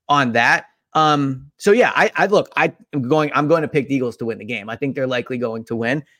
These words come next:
I just, the, the turnovers are what mad-, are, are what worry me. But the other thing that I think the Eagles can really take advantage of is the Cowboys don't have a great offensive line, and they're dealing with injuries on it. Um, they're nineteenth in pass blocking, uh, heading into the game. Tyron Smith, uh,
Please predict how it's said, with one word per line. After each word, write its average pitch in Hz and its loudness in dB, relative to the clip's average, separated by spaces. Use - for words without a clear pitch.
I 170 4
just, 170 2
the, 170 2
the 143 0
turnovers 180 4
are 165 2
what 156 2
mad-, 139 2
are, 139 2
are 131 2
what 131 2
worry 127 4
me. 127 -2
But 123 -2
the 156 4
other 254 6
thing 180 0
that 147 4
I 147 4
think 143 -6
the 143 -2
Eagles 135 -2
can 131 -4
really 135 0
take 131 -4
advantage 117 -2
of 117 -2
is 117 -4
the 156 -2
Cowboys 190 2
don't 139 -2
have 170 2
a 170 2
great 175 2
offensive 180 0
line, 196 0
and 156 -2
they're 180 0
dealing 156 0
with 139 -6
injuries 143 0
on 175 4
it. 180 2
Um, 135 2
they're 143 2
nineteenth 156 -2
in 135 -2
pass 131 0
blocking, 131 0
uh, 135 2
heading 143 0
into 139 -4
the 131 -2
game. 135 -2
Tyron 143 2
Smith, 135 0
uh, 127 2